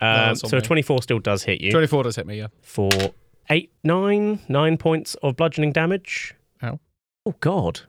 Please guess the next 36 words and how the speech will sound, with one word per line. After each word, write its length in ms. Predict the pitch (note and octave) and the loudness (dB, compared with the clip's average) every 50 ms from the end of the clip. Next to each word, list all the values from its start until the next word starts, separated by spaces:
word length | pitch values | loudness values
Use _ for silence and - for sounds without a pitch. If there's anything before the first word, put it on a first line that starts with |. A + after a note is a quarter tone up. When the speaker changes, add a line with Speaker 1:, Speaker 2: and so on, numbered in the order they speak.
| _ - | _ -6
Speaker 1:
Oof, 140 | C#3+ B2+ D3 | -4 -2 -2
ouch, 180 | C#3 C3 B2+ | -2 -2 -2
owie. 260 | - B2 B2 C3 C#3+ D3 | -4 -4 -4 -4 -4 -4
What? 300 | - F#3+ A3+ A#3+ - - - | -2 0 0 0 -2 -4 -2
What 180 | A3+ D4 F4 | -2 -2 0
do 80 | - F4+ | 0 0
you 40 | F4+ | 0
mean, 160 | F4 D#4+ C#4+ | 2 4 4
"Oh, 120 | C4 A3+ | 4 4
God"? 400 | G3+ F#3 G#3+ G3 E3 D3+ B2 - - | 4 4 4 4 4 4 2 0 2
Speaker 2:
I 120 | C#3+ D#3 | 2 2
just 260 | D3 - F3 - - | 4 2 0 0 2
read 200 | - D3+ D#3 C3+ - | 2 0 2 2 0
that 100 | C#3 C3+ | 0 2
there's 180 | C3+ C3 A#2 | 2 2 2
a 40 | B2 | 2
whole 220 | A2 A#2+ C#3+ C3 B2 | 2 2 2 2 2
nother 220 | B2 B2 A2 A2 | 2 2 2 4
line 300 | A2+ C3 C3+ B2+ G#2+ F#2 | 4 4 4 2 2 0
there. 160 | F2 F2+ F#2+ | -2 -2 -2
That 140 | G2 A2 D#3+ | -4 -4 -6
should 100 | - - | -6 -6
have 60 | G#2+ - | -6 -6
been 140 | G2 F2+ | -6 -6
way, 180 | F2 G2+ A2+ B2+ - - | -6 -6 -6 -6 -2 0
oh, 120 | C#3+ C3+ | 0 2
no, 120 | B2 A#2 A2 | 2 2 2
none 180 | A2 A#2+ C3+ B2+ | 2 2 0 0
of 80 | G#2 | 0
you 60 | G#2 G2 | 0 -2
got 140 | - F#2 | -4 -4
hit 220 | G2 G#2 - - - | -4 -4 -4 -4 -8
with 80 | F#2 | -10
the 180 | - F2 E2+ F2 - - - | -8 -8 -8 -8 -6 -4 -4
last 200 | F2 E2+ - - | -2 -2 -2 -4
one. 120 | F2+ F2 | -6 -8